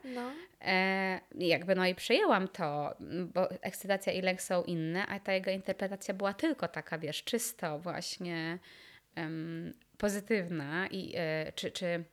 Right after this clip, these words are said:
Speaker 2: jak mówię pozytywna, to nie chodzi mi o wartościowanie, że dobra, tylko o, o to, że z tym, em,
Speaker 1: Taka
Speaker 2: dodatnim
Speaker 1: stymulująca,
Speaker 2: znakiem. Tak,
Speaker 1: tak.
Speaker 2: że, że, em, zachęcająca do dalszego działania,
Speaker 1: Tak,
Speaker 2: nie?
Speaker 1: tak.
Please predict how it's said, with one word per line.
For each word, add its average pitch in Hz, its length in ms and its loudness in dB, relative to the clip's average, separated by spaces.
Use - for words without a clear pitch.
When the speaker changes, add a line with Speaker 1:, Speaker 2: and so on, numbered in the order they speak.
Speaker 2:
jak - 180 -4
mówię 202 200 0
pozytywna, 202 500 0
to 190 80 -6
nie 185 140 -2
chodzi 190 260 -2
mi 180 120 0
o 170 60 0
wartościowanie, 170 720 -2
że 175 140 2
dobra, 180 400 4
tylko 185 420 0
o, 180 140 -2
o 180 80 -6
to, 180 140 -4
że 180 160 -2
z - 100 -4
tym, 170 520 -2
em, 165 500 -4
Speaker 1:
Taka 320 160 2
Speaker 2:
dodatnim 311 300 12
Speaker 1:
stymulująca, 214 460 10
Speaker 2:
znakiem. 175 120 6
Tak, 175 140 -4
Speaker 1:
tak. 233 300 6
Speaker 2:
że, 208 280 6
że, 214 100 6
em, 95 680 -6
zachęcająca 220 540 4
do 202 80 2
dalszego 196 360 2
działania, 185 420 4
Speaker 1:
Tak, 196 160 4
Speaker 2:
nie? 320 80 -2
Speaker 1:
tak. - 180 -6